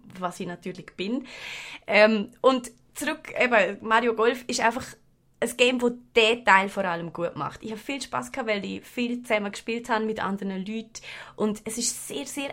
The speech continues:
einfach, einfach zum überhaupt mal können mitspielen. Also es gibt genau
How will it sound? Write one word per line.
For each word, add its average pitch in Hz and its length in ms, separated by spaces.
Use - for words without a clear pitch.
einfach, 226 480
einfach - 360
zum 214 240
überhaupt 202 440
mal 202 100
können 196 280
mitspielen. 220 500
Also 160 160
es - 80
gibt 220 180
genau 202 300